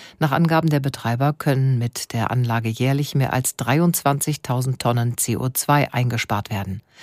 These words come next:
Außerdem könne das Gelände unter den Photovoltaikmodulen auch weiter landwirtschaftlich genutzt werden,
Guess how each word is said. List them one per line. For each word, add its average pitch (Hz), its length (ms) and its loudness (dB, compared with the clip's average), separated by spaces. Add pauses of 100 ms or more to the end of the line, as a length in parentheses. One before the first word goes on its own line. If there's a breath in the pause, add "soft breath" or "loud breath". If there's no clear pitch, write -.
(340 loud breath)
Außerdem 160 480 2
könne 117 240 0
das 110 200 -2
Gelände 113 420 0
unter 190 360 2
den 101 220 -2
Photovoltaikmodulen 131 1400 0 (280 loud breath)
auch - 240 0
weiter 135 320 4
landwirtschaftlich 120 800 -2
genutzt 131 380 0
werden, 143 340 2